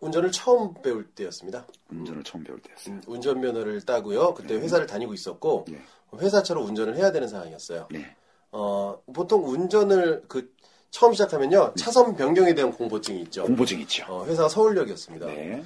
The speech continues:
Speaker 1: 서울역 앞에 있는 도로는 서울 시내에서 손에 꼽힐 정도로 불-, 복잡한 도로로 알려져 있죠.
Speaker 2: 음.
Speaker 1: 어, 서울, 그 서울역에서 우체국을 가야 돼요, 저희 회사에서.
Speaker 2: 음.
Speaker 1: 우체국을 가려면
Speaker 2: 음.
Speaker 1: 지하도 하나만 건너서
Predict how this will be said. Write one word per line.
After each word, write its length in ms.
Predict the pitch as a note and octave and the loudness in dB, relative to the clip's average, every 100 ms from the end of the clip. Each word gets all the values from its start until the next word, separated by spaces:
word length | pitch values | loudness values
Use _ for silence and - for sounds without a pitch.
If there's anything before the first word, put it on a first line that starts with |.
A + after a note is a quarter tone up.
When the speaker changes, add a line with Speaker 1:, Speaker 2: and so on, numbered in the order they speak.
| - | -12
Speaker 1:
서울역 640 | - - A#3+ B3 A#3 A3 C3+ | -10 8 8 10 8 8 8
앞에 280 | A2+ - C#3 | 4 0 -2
있는 280 | C3 B2 | 0 -2
도로는 320 | G#2+ G2+ A2+ B2 | -4 -4 -4 -6
서울 360 | - A#3 B3 | 0 0 0
시내에서 480 | G#3 - E3 C3 C3+ | -2 -2 0 0 -2
손에 280 | C#3+ A3 G#3 | -2 2 2
꼽힐 400 | G#3 A3+ A#3 - | 0 -4 -6 -4
정도로 320 | F3 D3 C3+ | -4 -2 -6
불-, 180 | B2 B2 - - _ _ _ | -10 -12 -16 -20 _ _ _
복잡한 520 | - C#3+ G#3+ G#3 F3+ B2+ | -6 6 6 8 6 4
도로로 280 | A2+ G#2+ | -2 -2
알려져 260 | E2+ F2 F2 | -2 -4 -10
있죠. 240 | D#2 - F2 | -12 -12 -8
Speaker 2:
음. 240 | G#2 F2+ - _ | -8 -10 -16 _
Speaker 1:
어, 340 | C3 C#3+ C#3+ | 2 6 6
서울, 720 | C#3+ - A#3+ B3 A#3+ A3+ G3 - - _ | 6 10 12 12 8 6 4 0 -18 _
그 120 | C3+ | -4
서울역에서 920 | E3+ B3 B3 G#3+ F#3 F3 F#3 E3+ C#3 - | 12 12 12 10 10 10 10 10 8 0
우체국을 580 | D#3+ E3 B3+ G#3+ F#3 D#3+ | -8 -2 0 4 4 6
가야 220 | A2 F#2 | 4 2
돼요, 160 | F#2+ | -2
저희 140 | F2+ F#2+ | -6 -6
회사에서. 580 | B2+ G#2+ E2 E2+ D3+ F#3+ | -4 -6 -4 -2 0 0
Speaker 2:
음. 180 | D#2+ - _ | -6 -18 _
Speaker 1:
우체국을 480 | A#2 B2+ F#3+ E3+ D#3 | -4 4 4 4 2
가려면 480 | A2 A2 F3+ - - | 2 2 4 4 2
Speaker 2:
음. 140 | - - | -14 -4
Speaker 1:
지하도 500 | - D#3 G3+ G3 G3 | 4 10 10 12 8
하나만 460 | F3 D#3+ D3+ C#3+ | 8 6 6 4
건너서 1000 | - G2+ G#2+ A2 G#2 - E3 G3+ A3+ A#3+ | 0 -4 -4 -2 -2 2 8 10 8 2